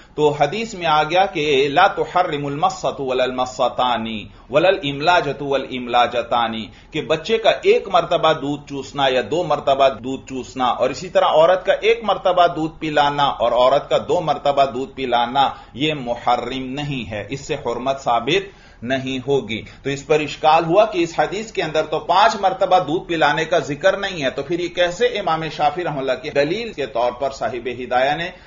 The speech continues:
ये हदीस जिक्र की भाई? तो मैंने जवाब दिया था कि यहां दरअसल मकसूद क्या है, अहनाफ के मजहब का रद्द है।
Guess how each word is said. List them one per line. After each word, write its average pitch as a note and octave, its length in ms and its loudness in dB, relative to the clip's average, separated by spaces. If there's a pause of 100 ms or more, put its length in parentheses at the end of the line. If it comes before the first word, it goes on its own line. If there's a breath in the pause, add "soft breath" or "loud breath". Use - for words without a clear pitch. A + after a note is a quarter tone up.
(160 loud breath)
ये D3+ 220 -2
हदीस C#3 420 -2
जिक्र A#2+ 340 -4
की C3 240 -10
भाई? G2+ 240 -6 (260 loud breath)
तो B2+ 60 -4
मैंने C#3+ 220 -4
जवाब C#3 360 4
दिया C3 260 0
था E3+ 160 0
कि D3 240 -4
यहां D3+ 220 -2
दरअसल E3 720 2
मकसूद - 560 -6
क्या C#3+ 140 0
है, F3+ 360 2 (300 loud breath)
अहनाफ D3 640 0
के D3+ 380 -6
मजहब C3 440 -2
का C#3 320 2
रद्द C#3 380 2
है। G#2+ 340 -6